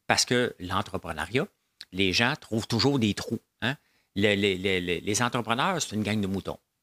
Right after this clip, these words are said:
Faut se le dire, là. Dès qu'on trouve un trou, on pousse dedans parce que c'est là qu'on peut faire de l'argent, tout simplement. Euh, c'est comme quand on joue au casino, mettons. Tu sais, je fais une grande au,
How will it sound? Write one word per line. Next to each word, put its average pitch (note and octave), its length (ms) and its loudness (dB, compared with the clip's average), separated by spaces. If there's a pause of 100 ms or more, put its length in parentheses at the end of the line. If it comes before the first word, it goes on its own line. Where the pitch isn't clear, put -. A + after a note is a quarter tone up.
(400)
Faut - 60 -20
se - 120 -6
le F2+ 60 -8
dire, C3 240 2
là. B2 140 -4 (260)
Dès B2 120 6
qu'on B2 140 4
trouve A#2+ 220 2
un G#2+ 80 4
trou, C3 260 -2
on F#2+ 140 2
pousse B2 260 0
dedans A2 280 2 (340)
parce G2+ 180 2
que - 60 -4
c'est G2+ 160 2
là A2+ 140 2
qu'on G2 120 -2
peut F2+ 120 -4
faire F2+ 180 -2
de D#2+ 60 -2
l'argent, D#2 260 0 (100)
tout - 60 -10
simplement. - 380 -8 (640)
Euh, C#2+ 680 -2 (1200)
c'est F#2+ 140 -6
comme A2 220 2
quand G#2 140 0
on A2 140 2
joue G#2+ 160 2
au G#2 40 0
casino, G#2 560 2
mettons. D2 300 -10 (100)
Tu E2+ 200 -16
sais, G#2 120 -6
je - 100 -8
fais - 100 -20
une F2+ 80 -20
grande E2+ 340 -6
au, E2+ 260 -12